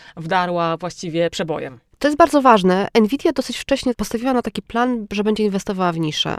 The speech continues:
Speaker 2: Rynki, i to jest cytat, warte zero miliarda dolarów, jak mawia prezes Huang. Pierwszą taką niszą był gaming. To pamiętajmy, to są naprawdę lata dziewięćdziesiąte.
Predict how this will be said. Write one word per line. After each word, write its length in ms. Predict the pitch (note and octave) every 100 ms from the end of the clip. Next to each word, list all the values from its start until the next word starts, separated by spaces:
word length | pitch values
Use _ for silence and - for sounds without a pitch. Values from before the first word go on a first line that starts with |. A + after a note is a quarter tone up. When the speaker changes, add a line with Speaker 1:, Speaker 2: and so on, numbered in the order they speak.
| -
Speaker 2:
Rynki, 640 | F#3 A3+ A#3+ A#3+ A#3 -
i 40 |
to 100 | G3+
jest 260 | F3+ - -
cytat, 280 | - G#3+ - -
warte 320 | F#3+ G#3 - -
zero 320 | F#3+ F3+ A3+ G#3
miliarda 440 | F#3+ F3+ F3 E3+
dolarów, 540 | E3+ E3 D#3 A3+ E4 - - - -
jak 160 | G3+
mawia 220 | G3 F3+
prezes 320 | F3 F3 - -
Huang. 380 | E3 C#3 - - _
Pierwszą 320 | D4+ F4 D#4
taką 240 | B3 G#3+ G#3
niszą 280 | G#3 F4+
był 160 | F#4 E4
gaming. 440 | G#3 E3 C#3 - -
To 100 | B3
pamiętajmy, 520 | C#4 C4+ A#3+ F3 E3
to 100 | -
są 100 | G#3+
naprawdę 400 | G#3+ - G3 E3+
lata 200 | F#3+ F#3
dziewięćdziesiąte. 920 | E3+ F3+ F3+ F3 - E3 D#3+ G3 C4+